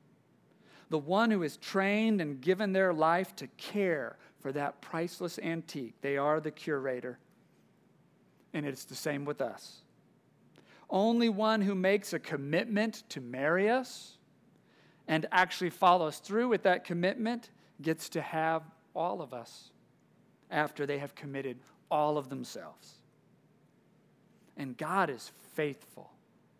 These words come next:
He loves us and He never leaves us. So we are also faithful. We promise ourselves to our husband or our wife, and we promise to be faithful to them only.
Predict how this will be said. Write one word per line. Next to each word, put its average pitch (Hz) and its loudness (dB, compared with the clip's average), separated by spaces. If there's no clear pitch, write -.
He 202 0
loves 147 0
us 139 -8
and 135 -10
He 127 -8
never 135 -4
leaves 127 -8
us. - -18
So 165 0
we 147 0
are 196 6
also 214 2
faithful. 165 -4
We 214 6
promise 226 6
ourselves 196 6
to 180 0
our 160 6
husband 170 4
or 165 2
our 151 6
wife, 185 4
and 165 -8
we 156 -2
promise 196 2
to - -14
be 165 -2
faithful 196 0
to 147 -2
them 196 4
only. 208 4